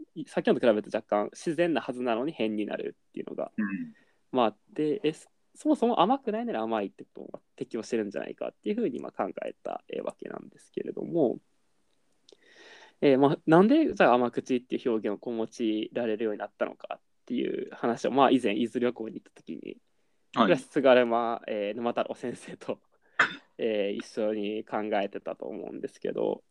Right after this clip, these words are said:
Speaker 1: えー、
Speaker 2: はい。
Speaker 1: 沼太郎先生、いか-、どのようにお考えでしたっけっていう話で。
Speaker 2: やっぱり甘口って言って最初に思い浮かべるのはやっぱレトルトカレーだとか、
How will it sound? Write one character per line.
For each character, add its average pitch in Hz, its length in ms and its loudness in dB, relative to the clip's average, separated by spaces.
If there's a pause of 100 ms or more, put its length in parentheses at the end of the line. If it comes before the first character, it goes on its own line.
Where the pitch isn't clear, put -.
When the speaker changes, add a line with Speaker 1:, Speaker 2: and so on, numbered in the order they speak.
Speaker 1:
え 117 360 0
ー、 - 20 -2
Speaker 2:
は 202 80 2
い。 98 60 -2 (840)
Speaker 1:
沼 151 140 2
太 160 140 4
郎 - 80 2
先 117 120 -6
生、 - 100 -8
い 107 80 -4
か-、 - 180 -2
ど 123 180 -4
の 123 120 -2
よ 113 100 0
う 101 40 -2
に - 220 -8
お 95 120 -6
考 104 300 -8
え 90 420 -2
で 110 120 -2
し - 100 -14
た - 80 -12
っ - 40 -20 (140)
け - 120 -4
っ - 40 -12 (560)
て - 60 -14
い - 60 -10
う - 60 -16 (140)
話 - 140 -16 (100)
で。 - 220 -16
Speaker 2:
や - 60 -20
っ - 40 -20
ぱ 220 120 8
り 107 640 8
甘 131 240 6
口 - 240 0
っ - 20 0
て - 60 -12 (100)
言 190 40 8
っ - 20 -2
て - 160 -10
最 - 160 4
初 156 120 0
に 165 80 4
思 151 280 6
い 147 40 6
浮 - 20 2
か 151 100 8
べ 143 100 6
る 123 80 8
の 90 100 2
は 85 60 2
や 87 60 0
っ 82 40 -6
ぱ - 80 -2
レ 85 120 2
ト 101 140 4
ル 104 100 2
ト 104 140 2
カ - 180 4
レ 87 160 2
ー 80 40 -6
だ - 100 -8
と 78 120 -6
か、 76 400 -6